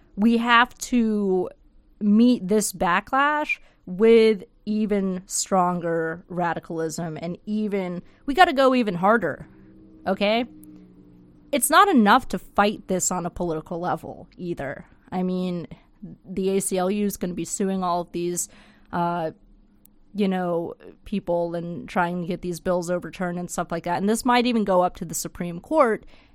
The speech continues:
and challenge Roe versus Wade, which has been the goal for a very long time with a lot of these evil motherfuckers, okay? But this is, this is very much connected to Me Too. This is very much,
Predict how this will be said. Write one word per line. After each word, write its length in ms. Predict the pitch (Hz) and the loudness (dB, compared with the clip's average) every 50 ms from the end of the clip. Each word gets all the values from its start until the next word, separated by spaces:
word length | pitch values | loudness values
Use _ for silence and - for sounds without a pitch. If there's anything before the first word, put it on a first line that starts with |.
| _ _ _ | _ _ _
and 520 | - 190 185 185 185 185 180 180 175 175 151 - - - - _ _ | 0 2 2 2 2 2 0 -2 -4 -6 -10 -14 -20 -20 -20 _ _
challenge 460 | - - 226 190 175 175 175 175 170 | -2 2 4 4 4 2 0 -2 -4
Roe 160 | 175 175 170 165 | -4 -4 -4 -4
versus 360 | - - - - - 170 190 | -6 -10 -12 -12 -12 -8 -6
Wade, 300 | 226 220 165 156 151 156 | -4 -4 -4 -4 -6 -8
which 140 | 165 160 - | -10 -10 -12
has 140 | 160 147 | -14 -12
been 180 | - - 180 170 | -10 -8 -8 -8
the 80 | 165 160 | -8 -6
goal 340 | - 165 165 165 160 156 | -4 -2 0 0 0 -2
for 380 | 156 - - - 151 156 151 - | -4 -8 -10 -8 -6 -6 -6 -6
a 60 | - 170 | -6 -4
very 340 | 160 196 190 180 180 185 | -2 -2 -2 0 -2 -4
long 300 | 160 151 143 151 165 156 | -4 -6 -6 -8 -8 -10
time 420 | - - 175 160 139 135 143 147 151 | -12 -10 -8 -8 -6 -6 -8 -8 -8
with 160 | 147 151 151 | -8 -8 -8
a 40 | 156 | -8
lot 420 | 156 175 175 175 175 165 160 165 | -8 -8 -6 -2 0 0 0 0
of 100 | 170 - | -2 -6
these 380 | - 160 156 151 135 - - - - - _ _ _ _ | -10 -10 -10 -10 -10 -12 -16 -16 -20 -20 _ _ _ _
evil 260 | - 185 175 175 170 | -6 -6 -4 -4 -6
motherfuckers, 840 | 165 156 147 - 151 - - 175 165 - - - - - - - - - _ _ - - | -6 -6 -6 -6 -6 -2 -2 -2 -2 -4 -8 -16 -18 -20 -20 -20 -20 -20 _ _ -12 -12
okay? 400 | 170 - - 165 170 175 202 202 _ _ _ _ _ _ _ _ _ _ _ _ _ _ _ _ _ _ _ _ | -10 -8 -6 -6 -4 -4 -6 -8 _ _ _ _ _ _ _ _ _ _ _ _ _ _ _ _ _ _ _ _
But 440 | - 233 233 233 233 214 196 - - _ _ - - - - - _ _ _ _ _ _ - | 4 6 6 8 8 6 2 0 -4 _ _ -20 -20 -20 -20 -20 _ _ _ _ _ _ -14
this 360 | 196 185 226 262 247 - - | -4 0 0 2 2 0 0
is, 400 | - - 262 262 269 254 247 196 | 0 2 2 4 4 4 4 2
this 240 | 202 233 226 - - | 2 0 -2 0 0
is 220 | - 233 226 196 190 | 0 0 2 2 0
very 360 | 185 220 220 220 214 202 196 | 0 2 4 4 4 4 2
much 360 | 185 185 185 175 - - - | 0 -2 -4 -6 -8 -12 -10
connected 440 | - 196 180 180 170 185 - 180 - - | -6 -6 -6 -6 -6 -8 -10 -12 -10 -8
to 80 | - | -6
Me 220 | 220 254 139 135 135 | -6 -6 -6 -6 -10
Too. 280 | - - 127 - - - _ | -12 -12 -14 -14 -14 -12 _
This 220 | 208 185 175 - - | -6 -6 -4 -4 -4
is 160 | 185 170 175 | -6 -6 -6
very 460 | 175 170 196 190 185 185 190 190 185 | -6 -2 0 2 2 2 2 2 0
much, 480 | 185 175 175 175 170 165 160 - - | -2 -2 -2 -2 -2 -4 -6 -8 -16